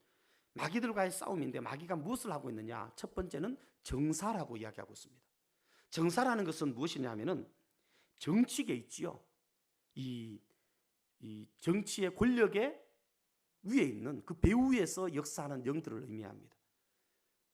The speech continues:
여러분, 대통령 뒤에서 역사하는 그 영은, 이것은 정사입니다. 우리하고는 관계없는 거예요. 이 정사는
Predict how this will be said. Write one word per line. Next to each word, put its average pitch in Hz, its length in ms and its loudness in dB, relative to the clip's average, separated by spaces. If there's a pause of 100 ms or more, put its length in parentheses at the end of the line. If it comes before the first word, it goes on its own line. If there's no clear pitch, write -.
(120)
여러분, 160 300 0
대통령 220 760 0 (400)
뒤에서 156 720 -2
역사하는 147 640 -6 (440)
그 123 160 -6
영은, 127 420 -2 (1160)
이것은 120 260 -12
정사입니다. 120 760 -8 (440)
우리하고는 180 560 -2
관계없는 120 560 -6
거예요. - 180 -20 (1160)
이 156 180 -2
정사는 147 680 -4